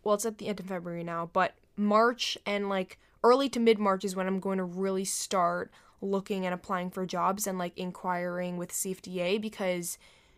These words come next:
you don't wanna inquire too soon, because then you realistically can't start that soon because you have to finish school.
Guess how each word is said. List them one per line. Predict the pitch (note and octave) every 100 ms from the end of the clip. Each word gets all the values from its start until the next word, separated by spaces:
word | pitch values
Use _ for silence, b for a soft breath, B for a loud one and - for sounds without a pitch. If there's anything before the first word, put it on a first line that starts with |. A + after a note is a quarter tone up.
| b
you | A#3+
don't | C4+
wanna | B3+ -
inquire | A3 A#3 G#3
too | G#3 G#3+
soon, | F#3 - A3 G3+
because | F#3+ G3 F3
then | F3+ F#3
you | F#3 F#3 F3
realistically | F#3 F#3+ F#3+ G3 F#3
can't | F3 - E3+ -
start | - E3+ F3
that | -
soon | - F#3
because | F3 F3+
you | F3
have | -
to |
finish | - - -
school. | - - -